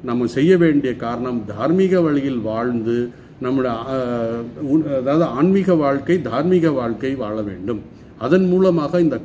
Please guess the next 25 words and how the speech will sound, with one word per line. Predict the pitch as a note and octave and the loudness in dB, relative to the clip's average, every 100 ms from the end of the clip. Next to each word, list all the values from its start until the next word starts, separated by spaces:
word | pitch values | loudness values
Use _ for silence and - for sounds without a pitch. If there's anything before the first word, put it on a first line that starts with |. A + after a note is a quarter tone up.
| - | -8
காமத்தையும் | A2+ D3+ F3 F3+ E3+ E3+ E3+ E3+ E3 | -6 -4 -2 -2 -2 0 2 2 0
குரோதத்தையும் | C#3 D3 C#3 A2 - G#2+ C#3 - - - - | 0 0 0 -6 -6 -6 -4 -6 -12 -20 -4
கட்டுப்படுத்த | - - G3 E3+ C#3 A#2+ B2+ | -4 2 0 2 -2 -2 -4
வேண்டும். | G#2 F#2+ F#2+ A2 F#2 - - - - - | -4 -4 -4 -4 -6 -12 -20 -20 -14 -8
கட்டுப்படுத்துவதன் | - G#3 F3 E3+ D3 C#3+ B2 A#2 | 0 2 4 2 2 -2 -2 -2
மூலமாக | A2+ B2+ B2+ G#2+ G2+ C3+ F#3 - - - | 0 0 0 0 -6 -4 -4 -6 -18 -10
நமக்கு | C#3 C#3+ F#3 G3 | 0 2 4 4
ஒரு | E3+ C#3 | 4 2
சம்ஸ்காரம் | C3 B2+ - C#3+ B2+ A2+ G#2 | -4 -8 -8 -6 -4 -4 -4
உருவாகும். | G#2+ A#2 A2+ G#2 F3+ - - | -4 -4 -4 -4 -6 -6 -10
அந்த | A#2+ C#3 | -4 -2
இது | C3+ E3+ | 2 2
நல்ல | C3+ B2 G#3 | 2 2 2
சம்ஸ்காரம், | - C#3 B2 - A#2 G2+ C#3 E3+ - | 0 -2 -6 -8 -8 -4 -4 -6 -6
நமக்கு | C3+ C#3 C#3 | -4 -2 -2
நல்ல | A2 C3+ G3 F3 | 2 2 4 4
ஒரு | D3+ C3+ A2 | 2 0 -4
வாழ்க்கை, | A#2 B2 B2 D#3+ | -4 -4 -2 -2
நல்ல | D#3 C3 E3+ E3 | -2 2 2 4
ஒரு | C#3+ C#3+ E3 - - | 2 0 0 -6 -18
சூழலை | - F3+ F3+ E3+ D3+ - | -4 4 8 8 6 2
கொடுக்கும் | A#2+ A#2+ C3 A#2 | -2 -2 -4 -4
அப்படின்னு | G#2+ A#2 A2+ | -4 -4 -4
சொல்லி | C3+ D3+ | -4 -4
சொல்றார். | G#2+ G2+ | -6 -10